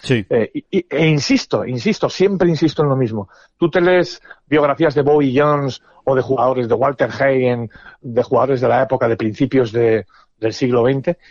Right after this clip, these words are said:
Speaker 2: y, y ya te encuentras, em, comentarios, análisis al respecto,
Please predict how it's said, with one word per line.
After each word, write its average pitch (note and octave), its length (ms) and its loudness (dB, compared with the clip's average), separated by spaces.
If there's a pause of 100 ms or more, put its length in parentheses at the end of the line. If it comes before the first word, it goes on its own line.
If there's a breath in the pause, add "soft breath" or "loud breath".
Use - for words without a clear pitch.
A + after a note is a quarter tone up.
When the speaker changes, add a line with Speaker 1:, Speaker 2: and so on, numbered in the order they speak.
(280 soft breath)
Speaker 2:
y, C#3 240 -4
y B2+ 220 -4
ya G3+ 360 0 (200)
te C#3+ 80 0
encuentras, E3+ 560 -2
em, A2 560 -4 (1000)
comentarios, B2 1040 0
análisis B2+ 600 -4
al B2+ 100 -2
respecto, D#3+ 500 -6